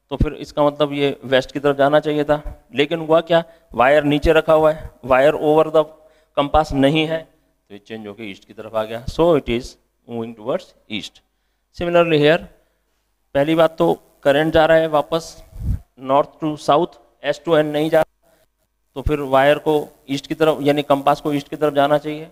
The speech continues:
वो जा रहा है, लेकिन compass भी ऊपर है, wire नीचे है, तो वापस से वो वेस्ट की तरफ चला जाएगा, वेस्ट, right। अच्छी तरीके से practice कर लीजिए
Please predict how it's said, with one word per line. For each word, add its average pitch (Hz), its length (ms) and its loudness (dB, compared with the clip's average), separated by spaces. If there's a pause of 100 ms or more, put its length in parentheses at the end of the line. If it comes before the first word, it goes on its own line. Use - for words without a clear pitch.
वो 120 100 -18
जा 135 140 2
रहा 147 120 2
है, 151 120 -6
लेकिन 139 240 -4
compass 143 360 0
भी 151 160 -4
ऊपर 147 280 2
है, 151 100 -2
wire 135 300 0
नीचे 147 280 -4
है, 156 160 -2 (440)
तो 135 80 -14
वापस 131 340 -10
से 131 60 -12
वो 123 140 -12
वेस्ट 120 220 -12
की - 80 -20
तरफ 107 220 -12
चला 120 180 -4
जाएगा, 120 320 -4 (1000)
वेस्ट, - 340 -10 (680)
right। 156 260 0
अच्छी - 260 -2
तरीके 151 300 0
से 156 80 2
practice 143 360 0
कर 147 160 2
लीजिए 160 340 2